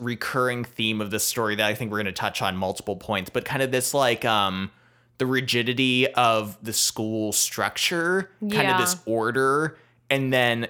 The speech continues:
Speaker 1: kind of, like, the natural chaos of the landscape and specifically Hanging Rock.
Speaker 2: Mm-hmm.
Speaker 1: And this kind of being a moment of, like, oh, their sense of time and their way of tracking and marking time is suddenly, like,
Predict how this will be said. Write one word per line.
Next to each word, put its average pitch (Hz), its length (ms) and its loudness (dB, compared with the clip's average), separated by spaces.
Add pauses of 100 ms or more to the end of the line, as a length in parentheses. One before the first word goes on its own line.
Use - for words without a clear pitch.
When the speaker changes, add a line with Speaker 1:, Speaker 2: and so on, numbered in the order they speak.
Speaker 1:
kind 127 220 -2
of, 123 80 2
like, 120 180 0
the 123 100 0
natural 107 540 0
chaos 101 720 0
of 101 540 0
the 107 140 -2
landscape 95 760 -2
and 113 80 -6
specifically 101 560 -6
Hanging 101 420 -4
Rock. 90 440 -4
Speaker 2:
Mm-hmm. 220 600 0
Speaker 1:
And 156 140 2
this 156 120 2
kind 160 200 2
of 135 80 0
being 139 200 2
a 123 40 0
moment 117 340 0
of, 110 120 -4
like, 113 260 2 (240)
oh, 165 160 6
their 143 140 2
sense 135 280 0
of 107 120 -2
time 120 400 2
and 110 100 -4
their 110 100 2
way 110 180 2
of 101 120 -2
tracking 113 500 0
and 104 100 -2
marking 101 340 -2
time 101 320 0
is 98 100 -2
suddenly, 98 380 0
like, 90 540 -4